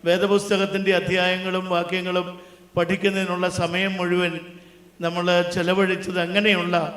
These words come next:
കാര്യങ്ങൾ പഠിക്കാനാണ്. അതുകൊണ്ട് തന്നെ നമ്മുടെ ലക്ഷ്യത്തിൽ നിന്ന് ഒത്തിരി അകന്നുപോയി എന്നുള്ളത് സാധാരണ ജീവിതത്തിൽ പോലും പ്രതിഫലിക്കുകയുണ്ടായി. സൺഡേ സ്കൂളിൻ്റെ ചുമതലയിൽ ഇരിക്കുമ്പോൾ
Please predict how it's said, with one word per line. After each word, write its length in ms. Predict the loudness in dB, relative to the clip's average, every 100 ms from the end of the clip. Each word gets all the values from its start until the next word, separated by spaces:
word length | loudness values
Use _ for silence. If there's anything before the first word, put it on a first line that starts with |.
| -14 -20 -6
കാര്യങ്ങൾ 400 | 0 0 0 -2 -2 -4
പഠിക്കാനാണ്. 640 | -4 -2 0 0 -2 -6 -12 -18 -20 -20 -20 _ _ _ _ _ _ _ _ 0
അതുകൊണ്ട് 300 | 4 6 6 4
തന്നെ 200 | 4 2 2
നമ്മുടെ 320 | 2 4 4 4 0 -6 -14 -18 -20 -20 -20 -18 -4
ലക്ഷ്യത്തിൽ 420 | -2 0 0 2 0
നിന്ന് 120 | 0 -2
ഒത്തിരി 260 | -2 0 0 -2 -2
അകന്നുപോയി 680 | 0 0 2 4 4 4 0 -4 -6
എന്നുള്ളത് 460 | -4 -4 0 2 2 0 -8 -14 -20 -20 -20 -14 -4
സാധാരണ 600 | -4 0 2 2 2 2 2 0 -6 -16 -20 -20 -20 -8 0
ജീവിതത്തിൽ 540 | 0 4 4 4 0 0
പോലും 300 | 0 2 0 -2
പ്രതിഫലിക്കുകയുണ്ടായി. 1080 | -4 0 2 2 2 0 0 2 2 0 -4 -12 -18 -20 -20 _ _ _ _ _ _ _ _ -10
സൺഡേ 220 | -6 -4 -4
സ്കൂളിൻ്റെ 340 | -4 -2 -2 -4
ചുമതലയിൽ 460 | -4 -2 2 0 0
ഇരിക്കുമ്പോൾ 500 | -4 -4 -2 0 0